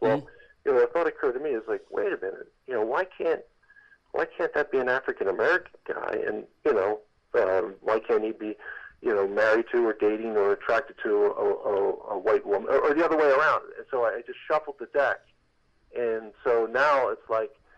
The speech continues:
Speaker 1: and in my script, I don't ever really mention what race they are, but in, in my pitch, um, in my pitch, that, that's part of the pitch, that, uh, this is, uh, uh, this makes it something somewhat interesting.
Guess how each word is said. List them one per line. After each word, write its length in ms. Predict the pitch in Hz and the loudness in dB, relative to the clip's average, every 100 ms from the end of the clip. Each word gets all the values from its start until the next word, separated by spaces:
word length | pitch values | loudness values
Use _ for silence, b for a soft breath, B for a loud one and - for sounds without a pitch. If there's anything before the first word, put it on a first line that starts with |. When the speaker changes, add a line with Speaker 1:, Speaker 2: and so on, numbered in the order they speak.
| b - | b -10
Speaker 1:
and 100 | 143 | -8
in 80 | 160 | -2
my 120 | 131 - | -4 -4
script, 280 | - 175 - | -4 -4 0
I 80 | 123 | 0
don't 240 | 131 131 - | 0 -4 -4
ever 240 | 123 127 117 107 | -6 -4 -8 -10
really 260 | 127 131 110 | -2 2 2
mention 460 | 113 185 - 98 - _ _ - | 2 0 -2 -12 -14 _ _ -10
what 280 | 120 117 107 | -2 0 2
race 200 | 107 101 - | 0 0 -2
they 100 | 92 | -2
are, 260 | 101 101 - | 0 -2 0
but 240 | 101 - _ _ _ _ _ _ - | -4 -4 _ _ _ _ _ _ -12
in, 200 | 113 113 | -12 -8
in 120 | 120 | -6
my 180 | 113 104 | -2 0
pitch, 380 | - - 165 - - - B B B - | -2 0 0 0 -6 -14 B B B -4
um, 320 | 113 104 101 98 95 _ _ _ _ _ _ _ _ b b _ - - | 0 0 0 -4 -12 _ _ _ _ _ _ _ _ b b _ -14 -6
in 80 | 131 | 0
my 100 | 110 | 0
pitch, 300 | - 156 - - - 113 110 | 2 0 0 -6 -10 -6 -2
that, 160 | 110 | 0
that's 180 | 120 107 - | 0 -2 0
part 140 | 117 | -2
of 60 | - | -2
the 60 | |
pitch, 240 | - 143 - - | -2 -2 -2 -4
that, 120 | 95 - - 98 | -6 -6 -4 -2
uh, 180 | 92 90 - - - | -2 -4 -10 -20 -10
this 120 | 110 - | -8 -8
is, 120 | 104 92 95 | -12 -10 -6
uh, 200 | 92 92 - b b b b b _ - | -6 -6 -12 b b b b b _ -12
uh, 200 | - - - | -10 -10 -6
this 100 | 113 139 | -4 -2
makes 200 | 120 - | -4 -4
it 80 | - - - | -12 -6 -2
something 320 | 110 107 98 - - | 0 0 0 -6 -4
somewhat 280 | 110 104 | 0 2
interesting. 400 | 117 - - - | 0 -4 -10 -12